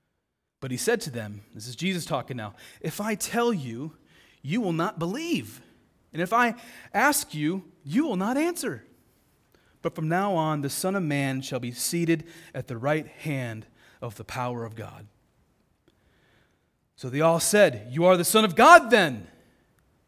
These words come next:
And Jesus said to them, 'You say that I am.' Then they said, 'What further testimony do we need?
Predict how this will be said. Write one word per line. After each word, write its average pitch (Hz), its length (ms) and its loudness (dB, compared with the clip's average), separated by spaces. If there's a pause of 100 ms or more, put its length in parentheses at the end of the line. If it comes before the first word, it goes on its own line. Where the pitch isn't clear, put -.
(680)
And 107 120 -18
Jesus 113 320 -10
said 110 160 -12
to 113 80 -18
them, 104 260 -10 (1600)
'You 139 280 -10
say 107 300 -6
that 101 160 -12
I 98 140 -16
am.' 117 320 -20 (280)
Then 113 160 -12
they 143 160 0
said, 113 340 -8
'What 185 220 0
further 170 400 2
testimony 151 720 -2
do 127 160 -8
we 120 140 -6
need? 113 340 -8